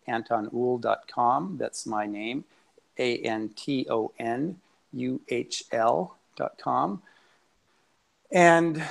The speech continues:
for the project that I'm working on, it is in development, but you're welcome to go and check it out. It's called Best Is Now, B E S T I S N O W, bestisnow dot com.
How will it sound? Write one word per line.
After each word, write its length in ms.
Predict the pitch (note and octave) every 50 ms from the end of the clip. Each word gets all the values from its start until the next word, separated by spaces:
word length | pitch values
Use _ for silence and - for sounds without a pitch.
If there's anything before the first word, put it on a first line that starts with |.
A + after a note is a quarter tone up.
| - -
for 240 | - - - D#3+ D#3
the 80 | D3+
project 500 | D#3 - - E3+ E3+ F3 D#3+ E3 D#3+ -
that 140 | - C#3+ C#3
I'm 140 | C3+ C#3+ C3+
working 340 | C#3+ D#3+ D#3+ - F3+ E3+ E3+
on, 240 | E3+ F3 F3+ D#3+
it 100 | C#3 A#2+
is 240 | B2+ B2 A#2 - - - -
in 220 | E3+ D#3 D#3+ D#3
development, 840 | C3 C3 A2+ A#2 A2+ B2 C#3+ - - F3+ F3+ G#3 - - - - - -
but 260 | - C3+ B2+ A#2+ -
you're 140 | C#3+ B2+ A#2+
welcome 400 | A#2+ B2+ B2+ B2+ B2+ - C3 A#2+
to 60 | A#2+
go 260 | A#2+ A#2+ A#2+ A#2+ A#2+ A#2
and 140 | A2+ G#2+
check 240 | - - B2+ A#2 -
it 80 | B2 A2+
out. 260 | A2 A#2 C#3+ - - -
It's 140 | - - -
called 360 | - A#2+ A2 A2 A2+ G#2 -
Best 320 | A#2+ B2 A#2+ - - -
Is 240 | B2+ A2 A2 - -
Now, 480 | A2+ A2+ A2+ A2+ A#2+ C3+ F3 A3 F#3+ _ _ _ _ -
B 180 | C3 C3 - - - - _ - _ -
E 160 | C3+ C3 C3+ B2
S 280 | A#2 A2+ A2+ - - -
T 340 | - - A#2 A#2 C3 - - -
I 200 | G#2 G#2 G#2+ G#2
S 260 | G#2 A#2 - - - -
N 100 | A#2+ A2
O 120 | G#2 G2+
W, 500 | F#2+ G2 G2 G#2+ G#2+ A2 C3 D#3 F#3 G3 - _ _ _ _ _ -
bestisnow 600 | B2+ A2+ - - A#2+ G#2+ G#2+ A#2 A2+ A2+ A2+ A2+
dot 200 | A2 A2 - -
com. 440 | - - B2+ B2+ C#3 D3 D#3+ D#3